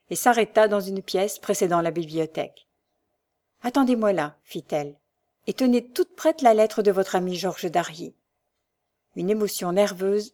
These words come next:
insurmontable faisait trembler Lucien. La jeune fille frappa doucement à la porte de la bibliothèque, puis elle en franchit le seuil. L'industriel, qui, nous le savons, classait des papiers devant son bureau,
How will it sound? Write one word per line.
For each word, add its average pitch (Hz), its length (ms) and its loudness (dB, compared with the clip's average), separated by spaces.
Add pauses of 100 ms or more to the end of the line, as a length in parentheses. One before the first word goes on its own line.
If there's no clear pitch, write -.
insurmontable 190 840 0
faisait 185 260 -4
trembler 180 380 -2
Lucien. 165 420 -8 (840)
La 160 80 -6
jeune 156 200 -6
fille 254 340 -2
frappa 190 400 0
doucement 180 480 -4
à 196 60 -4
la 160 100 -2
porte 208 340 -2
de 160 80 -2
la 156 140 -2
bibliothèque, 170 800 -4 (400)
puis 190 180 -2
elle 185 80 4
en 170 60 -4
franchit 190 380 -8
le 180 100 -4
seuil. 147 340 -6 (1040)
L'industriel, 185 760 0
qui, 202 240 -6
nous 190 100 -4
le 180 140 -4
savons, 196 460 0 (100)
classait 185 380 0
des 170 100 -2
papiers 185 400 2
devant 165 200 -2
son 170 180 -10
bureau, 170 420 -4